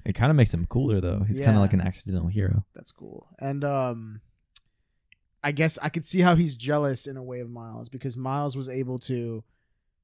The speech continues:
Speaker 2: like, that happened and his universe didn't collapse. You know what I mean?
Speaker 1: Yeah.
Speaker 2: He still has a chance to, like, do it as long, I guess we'll see what happens if that canon event with his dad.
Speaker 1: Yeah.
Speaker 2: Uh, but,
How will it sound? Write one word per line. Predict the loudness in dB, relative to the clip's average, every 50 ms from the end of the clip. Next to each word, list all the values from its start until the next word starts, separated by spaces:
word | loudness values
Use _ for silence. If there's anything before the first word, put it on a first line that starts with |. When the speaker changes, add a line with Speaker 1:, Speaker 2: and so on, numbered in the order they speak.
| _ _ _ _ _ _ _ _ _ _ _
Speaker 2:
like, | -8 -8 -6 -2
that | 0 -2 -2 -2
happened | -4 -4 -2 -2 -2 0 0 0 0 -2 -4 -6 -8 -12 _ _ _ _ _ _ _ -8
and | -6 -6 -4 -4 -4 -4
his | -2 -2 0 -2 0 0 0
universe | 0 0 0 0 0 -2 -2 -2
didn't | -2 -2 -2 -2 -4 -8
collapse. | -8 -8 -8 -8 -12 -14 -16 -14 -16 -14 -12
You | -10 -8
know | -8
what | -8 -8
I |
mean? | -8 -8 -10 -10 -10 -12 -12 -10
Speaker 1:
Yeah. | -2 0 0 0 0 -2 -6 -8
Speaker 2:
He | _ -6 -4 -2 -2 -2 -2 -2 -2 -4 -6 -8 _ _ _ _ _ _
still | -4 -4 -4 0 0 0 2
has | 2 2 0 -2
a | -2
chance | -2 -2 -2 -2 -4 -6 -6 -8 -8
to, | -6 -6
like, | -6 -8 -8 -6
do | -4 -4 -4
it | -2
as | -4 -4
long, | -4 -6 -6 -4
I | -4
guess | -2 2 4 4 4 2
we'll | 2 -2
see | 0 0 0
what | 0 0
happens | 0 0 -2 -4 -6 -8
if | -8
that | -8 -10 -10
canon | -8 -6 -6 -4 -4
event | -6 -8 -10 -10
with | -12 -12
his | -12 -12 -12 -8
dad. | -8 -6 -6 -6 -8 -10 -14 -18 -20 _ _ _ _ _ -6
Speaker 1:
Yeah. | -4 -2 -2 -2 -2
Speaker 2:
Uh, | -2 0 0 -2 -2 -6 -10 -12 _ _ _ _ -18
but, | -14 -6 -2 -2 0 0 -2 -4 -8